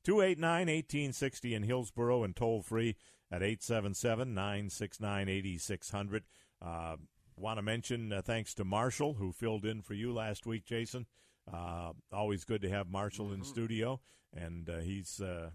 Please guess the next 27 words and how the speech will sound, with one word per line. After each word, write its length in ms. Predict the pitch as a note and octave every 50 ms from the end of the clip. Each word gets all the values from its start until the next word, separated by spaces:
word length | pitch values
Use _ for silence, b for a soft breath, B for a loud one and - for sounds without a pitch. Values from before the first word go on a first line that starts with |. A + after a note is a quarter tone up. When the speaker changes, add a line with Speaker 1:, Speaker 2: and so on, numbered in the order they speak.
| F2 - D2
Speaker 1:
was 220 | D#2+ F2+ F2 D#2
excited 480 | E2+ D2+ - - G2 G2 F#2+ F#2 E2+ E2
to 40 | E2
be 220 | D#2 G2 A2 G2
here, 240 | G2 A2 A2 A2 G#2+
and, 240 | G2 F2+ F2+ F2+ E2
and, 400 | E2 F2 E2+ E2 E2 E2+ E2+ E2
uh, 100 | E2 D#2+ - _ _ _ _ _ _ _ -
he 140 | - F2+ G#2
brought 320 | G2 E2 G#2+ A2 A#2 B2
us 160 | A#2 F#2+ - -
in 220 | B2 C#3+ C#3 G2+
some, 320 | - - - D#2 D#2+ D#2+ -
some 500 | - - E2+ D#2+ D#2 D2 C#2+ C2+ C#2 D2
nice 760 | D#2+ F2+ G#2 A#2+ B2+ B2+ G#2 - - - - - - - _ _ _ _ _ _ _ _ _ _ - -
goodies. 500 | E2+ C3 D3+ C3 F#2 C#2+ B1 - - - _ _ _ _ _
John, 220 | - G#2 G#2+ A#2 A#2+
did 140 | A2 F#2 F#2
you 60 | G2
get 100 | B2 A2+
a 60 | G2+
chance 320 | - - B2 A2+ A#2+ A#2 -
to 320 | - G#2 F#2+ F#2+ F#2+ E2 D#2 - _
sample 440 | - - A#2 A#2 B2+ B2+ C3 B2+ C3
any 140 | C3 C3+ C3+
of 80 | B2
that? 240 | B2 C3 C3+ D3+ -